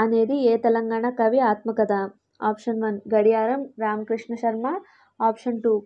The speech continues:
కాళోజీ నారాయణరావు, ఆప్షన్ త్రీ సామల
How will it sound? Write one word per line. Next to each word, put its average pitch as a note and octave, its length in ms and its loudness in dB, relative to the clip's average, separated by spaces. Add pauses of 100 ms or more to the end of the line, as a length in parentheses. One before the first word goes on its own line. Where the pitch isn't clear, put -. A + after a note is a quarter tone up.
(160)
కాళోజీ A3+ 500 2 (100)
నారాయణరావు, A3 680 0 (440)
ఆప్షన్ A#3 460 -2
త్రీ A3+ 140 2 (240)
సామల A3+ 400 0